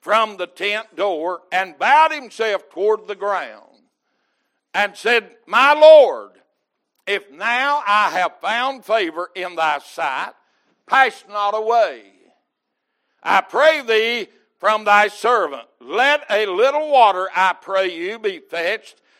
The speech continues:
and wash your feet, and rest yourselves under the tree.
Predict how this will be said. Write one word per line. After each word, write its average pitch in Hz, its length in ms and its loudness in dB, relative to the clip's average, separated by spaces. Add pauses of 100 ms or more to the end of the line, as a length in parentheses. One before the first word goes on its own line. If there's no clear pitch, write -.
(140)
and 202 240 -2
wash 180 400 -2
your 202 160 -10
feet, 185 400 -8
and 170 240 -6
rest 190 340 -4
yourselves 196 640 -4 (280)
under 240 360 -2
the 240 140 -6
tree. 139 600 -10